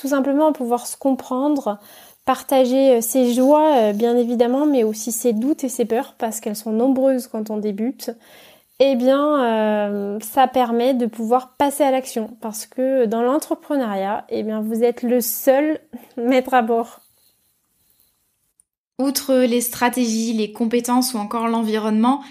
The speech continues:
Speaker 2: ce qui va également beaucoup compter, et, euh, je pense que c'est même, euh, <laughs> la grande, grande, grande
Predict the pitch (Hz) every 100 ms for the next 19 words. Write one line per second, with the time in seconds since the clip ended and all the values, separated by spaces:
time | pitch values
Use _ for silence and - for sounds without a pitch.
0 | - _ - - - 240 240 233 233 233
1 | 247 240 - 196 190 240 262 302 285 -
2 | 269 247 247 240 262 262 - 196 196 190
3 | 185 185 190 190 214 214 190 185 - 214
4 | 202 208 220 185 185 190 - 226 240 196
5 | 208 196 254 277 247 240 247 233 233 240